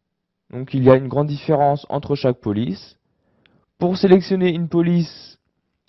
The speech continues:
vous faites un clic dessus. Par exemple, nous allons prendre Comics sans M S.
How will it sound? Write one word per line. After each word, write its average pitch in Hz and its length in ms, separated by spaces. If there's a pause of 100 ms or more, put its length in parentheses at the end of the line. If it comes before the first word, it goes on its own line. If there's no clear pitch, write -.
(100)
vous 170 220
faites 185 320
un 180 120
clic 175 220
dessus. 147 360
Par 120 180
exemple, 127 500
nous 143 160
allons 131 160
prendre 151 320
Comics 165 420
sans 170 240
M 151 160
S. - 400